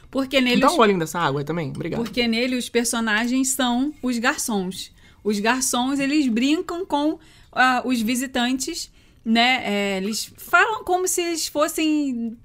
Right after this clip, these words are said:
Speaker 1: como eles tivessem, como se eles tivessem maior intimidade com a gente, né? Grita,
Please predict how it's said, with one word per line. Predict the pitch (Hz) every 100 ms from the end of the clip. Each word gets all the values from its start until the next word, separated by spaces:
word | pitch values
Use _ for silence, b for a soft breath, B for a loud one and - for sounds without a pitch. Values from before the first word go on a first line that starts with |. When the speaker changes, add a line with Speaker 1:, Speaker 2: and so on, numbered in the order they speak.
| -
Speaker 1:
como | 277 302
eles | 311
tivessem, | 262 269 294 - -
como | - 277
se | 302
eles | 294
tivessem | 277 262 294 277
maior | 277
intimidade | 339 - 311 240 214 208
com | 208
a | 220
gente, | 202 180 -
né? | 220 262 262 B B - 190 254
Grita, | 302 285 240 220 208 185